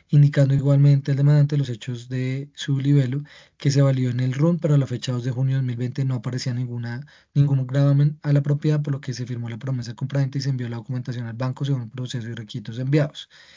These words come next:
Físicamente, precisamente la valoración de la documental aportada a derivado cero veinte y cero veintiuno se encuentra que mediante comunicación del tres de junio de dos mil veinte se le indicó por parte del Banco de Vivienda al señor Fernando Nicolás Cañas Acero la aprobación de la solicitud del crédito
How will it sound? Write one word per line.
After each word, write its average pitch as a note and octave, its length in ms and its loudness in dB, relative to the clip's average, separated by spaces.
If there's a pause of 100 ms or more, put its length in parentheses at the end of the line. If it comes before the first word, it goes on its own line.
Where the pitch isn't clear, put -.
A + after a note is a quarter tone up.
(300)
Físicamente, C#3 560 2
precisamente B2+ 520 -6
la C3 80 -4
valoración B2 800 -6
de A#2+ 100 -6
la B2 120 -2
documental B2 440 -4
aportada A#2+ 640 -4 (480)
a C3 140 2
derivado B2 500 0
cero C3 220 2
veinte B2+ 240 -2
y - 20 -2
cero C3 160 0
veintiuno C#3+ 340 4
se C#3+ 100 0
encuentra B2 580 -6 (120)
que C#3 140 -2
mediante B2 640 -4
comunicación B2+ 580 -4
del A#2 200 -8
tres C3 260 0
de B2+ 80 -4
junio C3+ 360 0
de C3+ 40 0
dos B2+ 100 -4
mil A#2 220 -6
veinte A#2+ 480 -4 (480)
se - 220 2
le D3 420 6 (140)
indicó D3 360 4
por C#3 160 -2
parte A#2 220 -6
del B2+ 100 -6
Banco A#2+ 300 -6
de B2+ 80 -2
Vivienda A#2 480 -4 (360)
al C3+ 100 0
señor B2+ 240 -2
Fernando B2+ 340 0
Nicolás B2+ 340 0
Cañas B2 320 -2
Acero C#3+ 260 4
la C#3+ 100 4
aprobación B2+ 400 -2
de A#2 60 -6
la A#2 100 -6
solicitud B2 440 -4
del A2 200 -10
crédito B2 600 -4